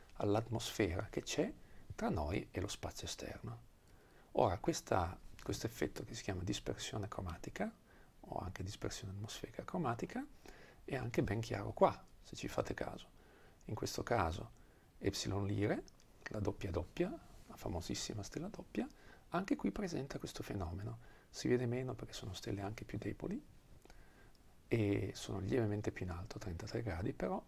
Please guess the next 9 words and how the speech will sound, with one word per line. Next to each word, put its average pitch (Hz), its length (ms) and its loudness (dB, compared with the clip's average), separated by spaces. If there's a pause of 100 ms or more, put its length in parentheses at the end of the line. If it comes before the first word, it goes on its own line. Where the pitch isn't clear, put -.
(240)
anche 180 320 0
qui - 320 0
questo - 320 -4
effetto - 500 -4
c'è - 380 0
ed - 180 -8
è 113 60 8
vistoso. - 580 -4 (1700)
Ora, 95 260 6